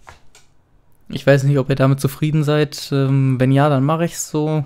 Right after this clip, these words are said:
Und wenn nicht, dann halt nicht. Ne? Also, das soll jetzt nicht heißen, dass wir jetzt in zwei Stunden spielen, sondern ich würd dann nochmal eine extra Ankündigung machen.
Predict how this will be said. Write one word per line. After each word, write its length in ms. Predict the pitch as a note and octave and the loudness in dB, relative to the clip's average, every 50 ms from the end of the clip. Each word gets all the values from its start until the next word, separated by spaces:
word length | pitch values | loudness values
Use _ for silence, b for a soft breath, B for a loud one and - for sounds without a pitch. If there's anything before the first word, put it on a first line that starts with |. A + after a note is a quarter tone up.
| - - | -6 -8
Und 280 | F3+ C#3+ C#3 C#3 C#3 - | -4 -2 -2 -2 0 0
wenn 160 | C3 C3 B2+ | 0 0 0
nicht, 300 | C3 C3 C3+ - - - | 0 -2 -4 -8 -8 -6
dann 260 | A#2+ A#2+ A#2+ A#2 B2+ | -6 -4 -6 -6 -6
halt 400 | C3 A#2+ B2 C3 - - - - _ _ _ | -8 -8 -8 -10 -14 -18 -20 -20 _ _ _
nicht. 380 | - - - - - - - - _ _ _ _ _ _ _ _ _ _ _ _ _ _ _ _ _ _ _ _ - | -10 -10 -10 -10 -12 -16 -20 -20 _ _ _ _ _ _ _ _ _ _ _ _ _ _ _ _ _ _ _ _ -4
Ne? 180 | C#3+ C#3+ C#3+ | -4 -4 -2
Also, 320 | - C3 B2+ B2 B2 B2 B2 - - _ | 0 0 0 0 0 -2 -6 -10 -12 _
das 140 | - C3 - | -4 0 2
soll 100 | C#3 B2 | 2 2
jetzt 140 | B2 - C#3 | 2 2 0
nicht 140 | C3+ - | 0 2
heißen, 180 | C#3+ C3 C3+ C#3 | 2 4 4 4
dass 160 | B2+ - - | 2 0 2
wir 80 | - C3 | 2 2
jetzt 200 | D#3 D3 - - | 2 2 2 -4
in 40 | C#3+ | -8
zwei 220 | C3+ - C3+ B2 | -4 -2 -2 -4
Stunden 180 | - - C#3 C#3 | -2 -2 -4 -4
spielen, 300 | C#3 - D#3+ D3+ D3 C#3 | -4 -4 -2 -2 0 0
sondern 240 | C#3+ C3+ C3 B2 - | 0 0 0 0 -4
ich 120 | - - | -4 -4
würd 120 | C3 C3 C#3 | -2 -2 0
dann 80 | B2+ | 0
nochmal 240 | B2 A#2+ C3 B2+ B2 | 0 0 0 0 0
eine 100 | B2+ - | -2 -2
extra 220 | - - - - | -4 -6 -6 -4
Ankündigung 520 | B2 A#2+ C3 - - B2+ B2+ C3+ C#3 D3 - | -4 -2 -2 -4 -4 -6 -6 -6 -6 -6 -6
machen. 220 | - C#3 - - | -8 -8 -10 -14